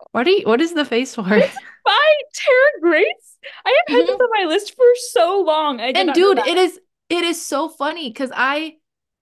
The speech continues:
Speaker 1: had read the first three Elven, 'cause there were only three out when I started reading the Elven Alliance books. And then I saw this one, and it had a similar co-, <laughs> a similar cover to the old Fierce Heart covers.
Speaker 2: Yeah. <laughs>
Speaker 1: And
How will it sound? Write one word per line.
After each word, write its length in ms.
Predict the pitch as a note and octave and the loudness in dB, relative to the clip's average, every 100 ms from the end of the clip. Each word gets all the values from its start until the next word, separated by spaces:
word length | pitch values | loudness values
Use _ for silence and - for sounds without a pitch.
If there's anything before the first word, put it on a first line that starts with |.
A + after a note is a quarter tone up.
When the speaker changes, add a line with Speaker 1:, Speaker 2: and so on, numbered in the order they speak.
| _ _ _ A3 | _ _ _ -10
Speaker 1:
had 260 | C#4+ B3 | -8 -6
read 400 | B3+ C#4+ C4+ - _ | -4 -4 -4 -10 _
the 160 | A#3+ C4 | -8 -8
first 400 | C4 C4 C4 - | -4 -6 -6 -12
three 500 | C#4 C#4 C4+ B3 - | -10 -6 -6 -8 -6
Elven, 280 | B3 B3+ B3 | -6 -6 -10
'cause 180 | - A3+ | -12 -12
there 260 | A3 A#3 | -6 -4
were 120 | A#3 | -2
only 160 | A#3+ B3+ | -4 -6
three 280 | A3+ C#4 C4 | -8 -6 -4
out 160 | G3 | -4
when 100 | F#3+ | -6
I 60 | G#3 | -8
started 220 | G#3+ G#3 | -8 -10
reading 180 | A3 G#3 | -10 -10
the 100 | G3 | -8
Elven 220 | G#3 G3+ | -10 -8
Alliance 320 | F#3+ G3 G3 | -10 -10 -10
books. 320 | F#3 - - - _ _ _ _ _ - | -14 -16 -16 -20 _ _ _ _ _ -4
And 180 | C4+ | -2
then 140 | C#4 C4+ | 2 0
I 100 | C4 | 0
saw 280 | C4 C4+ B3+ | -2 -2 0
this 260 | C#4 C#4 | -4 -8
one, 180 | B3+ A3 | -6 -6
and 100 | G3 | -6
it 80 | G#3+ | -6
had 180 | A#3+ A#3 | -6 -8
a 40 | |
similar 500 | A3+ C4 C4+ C4 A#3+ | -8 -10 -8 -8 -8
co-, 260 | - - - - - | -12 -20 -20 -18 -8
<laughs> 200 | D#4+ E4 | -6 -6
a 40 | |
similar 380 | - B3 C4+ B3+ | -8 -8 -6 -6
cover 340 | A#3+ G3+ G#3+ A#3 | -8 -12 -10 -10
to 140 | A#3+ | -10
the 120 | G#3 | -12
old 240 | F3+ G#3+ G#3+ | -6 -6 -6
Fierce 260 | G#3 G#3 | -6 -6
Heart 200 | A#3 A3+ | -6 -8
covers. 180 | B3 A#3+ | -6 -4
Speaker 2:
Yeah. 360 | G#3 G3+ G#3+ F#4+ | -2 -2 -2 -4
<laughs> 460 | - - - G#4 D#5 | -10 -16 -8 0 2
Speaker 1:
And 440 | C4+ C4 C4 A#3+ | 4 2 2 0